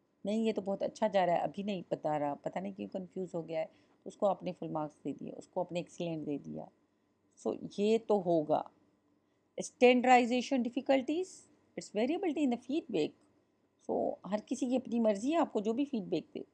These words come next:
Time consuming, time for planning, observation, feedback and documentation, it's time consuming।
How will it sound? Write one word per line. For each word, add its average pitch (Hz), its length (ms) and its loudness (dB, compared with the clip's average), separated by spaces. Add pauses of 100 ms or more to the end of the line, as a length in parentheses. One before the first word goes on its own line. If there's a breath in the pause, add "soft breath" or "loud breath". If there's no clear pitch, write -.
(1000)
Time 233 340 4
consuming, 180 540 0 (160)
time 190 200 2
for 196 200 2 (100)
planning, 175 340 2 (260)
observation, 170 580 -2 (200)
feedback 226 440 -4
and 294 140 -2
documentation, 240 760 -4
it's - 240 -12
time 339 260 -2
consuming। - 480 -6